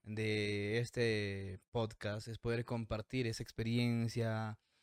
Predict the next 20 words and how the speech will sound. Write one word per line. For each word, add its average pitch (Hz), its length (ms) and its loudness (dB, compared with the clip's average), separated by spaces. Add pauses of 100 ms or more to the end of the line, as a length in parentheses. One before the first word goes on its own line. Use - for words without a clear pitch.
(160)
esa 110 260 -4
particularidad 107 840 -2
que 107 100 -4
tiene 98 920 -6
cada 107 320 -6
artista 107 640 -6
desde 101 480 -10
la 101 120 -8
gestión, 107 760 0
desde 101 640 -10
su - 200 -16
acti-, 104 440 -8
desde 107 420 -6
su 107 240 -8
actividad 110 520 -2
artística, 107 680 -6
¿no? 240 160 -12 (360)
Entonces, 110 280 -10
agradecerte, 139 680 6
Fátima, 123 580 0